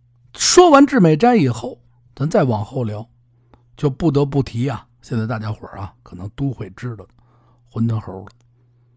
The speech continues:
啊，馄饨猴的创办人呢，叫什么呢？叫侯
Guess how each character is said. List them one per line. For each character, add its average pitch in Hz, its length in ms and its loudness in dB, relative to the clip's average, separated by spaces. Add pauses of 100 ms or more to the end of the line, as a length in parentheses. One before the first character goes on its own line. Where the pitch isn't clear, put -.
(180)
啊， - 120 -20 (480)
馄 - 140 2
饨 311 120 6
猴 254 140 6
的 294 120 2
创 220 340 2
办 139 100 0
人 135 320 2
呢， - 220 2 (340)
叫 139 180 -4
什 101 160 -8
么 101 100 -10
呢？ 127 120 -10 (760)
叫 127 180 -4
侯 143 640 -2